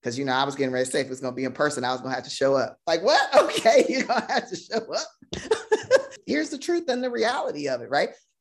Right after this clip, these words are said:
Everybody knows, like, if you see somebody that you want at another institution, your goal is to invite them to see if they're really happy or not.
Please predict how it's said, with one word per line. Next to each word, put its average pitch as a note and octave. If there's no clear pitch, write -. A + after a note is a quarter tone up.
Everybody A#3
knows, F3
like, C#3+
if C#3
you C4+
see C#4+
somebody C3+
that B2+
you B3+
want G3
at C3
another D#3
institution, E3
your G#3+
goal G#3+
is B2+
to -
invite C3
them A#2+
to A#2
see D3
if D3+
they're B2+
really B2
happy B2
or F#2+
not. G2+